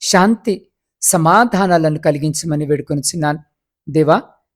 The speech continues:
విడిపోయిన, విచ్ఛిన్నమైన ప్రతి కుటుంబాన్ని తిరిగి మీ పరిశుద్ధ నామమున కట్టమని వేడుకొనిచున్నాం. ప్రాముఖ్యముగా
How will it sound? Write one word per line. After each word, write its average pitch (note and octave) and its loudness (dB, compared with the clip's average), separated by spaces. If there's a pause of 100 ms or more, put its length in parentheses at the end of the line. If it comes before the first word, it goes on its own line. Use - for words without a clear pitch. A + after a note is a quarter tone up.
(140)
విడిపోయిన, F3 2
విచ్ఛిన్నమైన F3+ -2
ప్రతి D#3 -6
కుటుంబాన్ని D#3 -6 (140)
తిరిగి F#3+ 0 (560)
మీ E3 -2
పరిశుద్ధ F3+ 0
నామమున D#3 -2
కట్టమని C#3+ -6
వేడుకొనిచున్నాం. C#3+ -4 (440)
ప్రాముఖ్యముగా D3+ 0